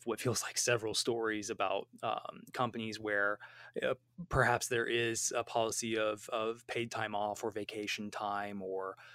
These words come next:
uh, any, any sort of benefits, but the, ei-, either the full-timers or, like, the contractors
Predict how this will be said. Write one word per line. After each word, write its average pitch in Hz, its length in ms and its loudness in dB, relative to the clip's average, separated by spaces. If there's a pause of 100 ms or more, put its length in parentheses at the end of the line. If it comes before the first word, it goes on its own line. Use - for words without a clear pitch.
(220)
uh, 98 280 2 (240)
any, 110 300 -6
any 110 160 -6
sort 107 240 0
of 98 120 -10
benefits, 110 460 -2
but 117 260 0 (960)
the, 113 600 4
ei-, 131 200 4
either 131 300 6
the 117 100 2
full-timers 120 720 4
or, 120 80 2
like, 107 160 0
the - 80 -16
contractors 117 840 0